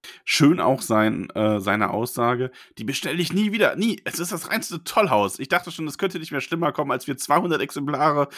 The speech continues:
von dem Titel Das unsichtbare Buch der Unsichtbarkeit hier hatten.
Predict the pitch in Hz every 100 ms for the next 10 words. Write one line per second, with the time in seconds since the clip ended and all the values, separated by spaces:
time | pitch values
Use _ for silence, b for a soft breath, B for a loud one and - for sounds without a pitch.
0 | B B - 127 127 156 170 143 123 -
1 | 185 175 165 147 135 131 160 165 214 196
2 | 180 - 107 110 104 113 104 95 101